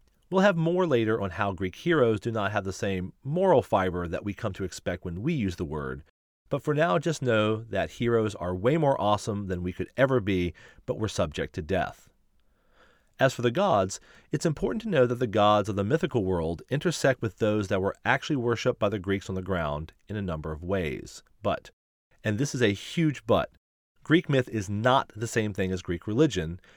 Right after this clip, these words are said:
and myth cannot be reduced simply to an expression of religious feeling or to describe a religious ritual. There are myths that do tie into religious life,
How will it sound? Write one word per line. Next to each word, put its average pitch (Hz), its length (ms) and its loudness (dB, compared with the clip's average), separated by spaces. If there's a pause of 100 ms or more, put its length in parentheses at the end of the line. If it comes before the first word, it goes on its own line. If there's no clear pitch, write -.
(140)
and 117 120 -2
myth 120 180 0
cannot 117 520 -2
be 120 140 0
reduced 104 380 0
simply 98 380 -2
to - 120 -8
an 104 80 -2
expression 101 800 0
of 98 120 -6
religious 104 340 -2
feeling 87 480 -2 (320)
or 147 160 4
to 151 100 -2
describe 104 480 2
a 104 60 -4
religious 92 420 -6
ritual. 98 460 0 (840)
There 127 140 6
are 160 220 6
myths 110 380 2
that 95 240 -2
do 220 180 0
tie 98 300 2
into 95 320 -4
religious 90 400 -4
life, 78 360 -2